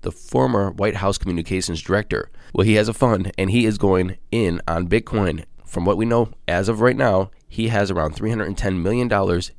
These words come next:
in Bitcoin, and he's wondering if more people want to get invested. His call might help do that.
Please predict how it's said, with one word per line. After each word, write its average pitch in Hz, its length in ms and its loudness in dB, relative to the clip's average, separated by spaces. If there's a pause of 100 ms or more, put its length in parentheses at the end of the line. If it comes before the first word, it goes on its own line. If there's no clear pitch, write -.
(140)
in 90 480 -2
Bitcoin, 104 500 -2
and 95 140 -2
he's 131 180 0
wondering 107 420 0
if 110 120 -4
more 107 180 2
people 113 400 0
want 69 180 -2
to 85 60 -4
get 90 140 -2
invested. 104 520 -2 (380)
His - 180 -4
call 110 380 2 (240)
might 92 220 -2
help 87 260 0 (220)
do 117 220 2
that. 90 260 -2